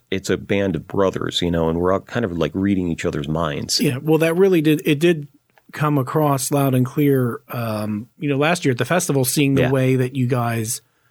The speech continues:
Speaker 2: uh, so it's you and, and Nelson Hill on sax and Dave Moan on drums and Jack Heggie on,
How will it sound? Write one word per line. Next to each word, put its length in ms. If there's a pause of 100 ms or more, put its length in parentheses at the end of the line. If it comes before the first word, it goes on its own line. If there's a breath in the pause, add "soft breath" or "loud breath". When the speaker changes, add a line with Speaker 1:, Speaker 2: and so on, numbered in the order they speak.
(560)
Speaker 2:
uh, 240
so 180
it's 140
you 440
and, 180
and 140
Nelson 280
Hill 160
on 120
sax 440
and 120
Dave 360
Moan 400
on 180
drums 480 (380 soft breath)
and 160
Jack 280
Heggie 380
on, 380